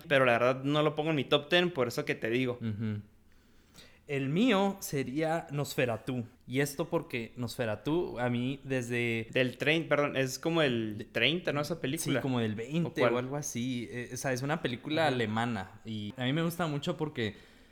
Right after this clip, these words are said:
Speaker 2: es, eh, o sea, nomás recuerdo muy bien que yo, yo ni había visto la película, pero recuerdo que estaba viendo Bob Esponja con mi hermano. Y cuando estábamos
Speaker 1: <laughs>
Speaker 2: niños, y salió una escena, y se supone que debe ser de risa.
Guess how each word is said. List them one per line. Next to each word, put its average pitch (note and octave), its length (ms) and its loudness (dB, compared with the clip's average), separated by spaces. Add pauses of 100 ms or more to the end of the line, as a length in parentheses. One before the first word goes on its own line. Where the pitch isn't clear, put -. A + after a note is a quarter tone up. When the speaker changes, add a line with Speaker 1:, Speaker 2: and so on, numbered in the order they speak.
(360)
Speaker 2:
es, - 640 -2
eh, E3+ 160 -4
o E3+ 60 0
sea, E3 280 2
nomás D#3 320 2
recuerdo F3+ 480 4
muy F3+ 180 2
bien D#3 300 0
que E3 240 -4
yo, D3 300 0
yo D#3 260 4
ni G#3+ 100 6
había G#3 200 4
visto G#3 200 0
la G3+ 140 0
película, C#3+ 460 -2
pero B2 100 0
recuerdo E3+ 320 0
que E3 60 -8
estaba C#3 220 -2
viendo D#3+ 200 -2
Bob D#3+ 180 2
Esponja D3+ 640 -4
con A#2 120 -2
mi A2 80 -2
hermano. A2 420 -2 (380)
Y A#2+ 200 -6
cuando G2+ 240 -8
estábamos G2+ 120 -6
Speaker 1:
<laughs> C3 220 2
Speaker 2:
niños, C#3 440 0 (300)
y C#3 120 -8
salió C#3 260 -2
una E3+ 120 0
escena, F3+ 460 -2 (140)
y C3+ 80 -4
se A#2 100 -6
supone C#3+ 280 -4
que C#3+ 120 0
debe C3+ 240 2
ser D#3 220 -4
de D#3 80 -2
risa. D#3 480 -6